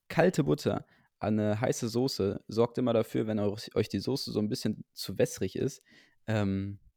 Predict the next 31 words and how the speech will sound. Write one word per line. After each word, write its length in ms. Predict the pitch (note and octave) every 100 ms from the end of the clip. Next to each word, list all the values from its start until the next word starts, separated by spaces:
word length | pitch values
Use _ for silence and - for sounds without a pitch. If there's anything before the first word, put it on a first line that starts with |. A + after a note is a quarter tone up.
| _
dass 220 | - G#2 -
sie 100 | G2+
bindet. 520 | A2+ A#2+ F#2 G2 - _ _ _ _
Und, 560 | F#2+ F#2+ F#2 F#2+ F#2+ - -
ähm, 540 | F2+ F2+ E2+ F2 F#2 _ _
dann, 340 | - A#2 A2 B2
wenn 100 | -
ihr 140 | G#2 G2+
habt, 300 | A#2 - - _ _ -
ein 60 |
bisschen 260 | A#2+ - A2+
Parmesan 520 | A#2+ A2+ G#2 A2 A2+
drüber 260 | G2+ F2+ F2
reiben. 320 | F2 E2+ G2+ _ _ _ _
Ganz 280 | A#2 B2+ -
schnell 340 | A#2 A#2+ A#2+
und, 420 | - A2 G#2+ G2+
äh, 280 | - G2+ G2 F#2+
Kürbis 440 | - C3+ B2 -
mit 140 | A#2
Pasta, 440 | - A2 - G2 F#2+
kann 240 | - -
ich 140 | A2 -
euch 140 | G2+
sagen, 520 | G2 G2 F#2 F#2 G#2+ A#2
dadurch, 300 | F#2+ F#2+ G2
dass 160 | F#2+ -
noch 120 | F#2
was 160 | F2+ -
über 260 | A2+ G2
ist, 240 | F#2 G2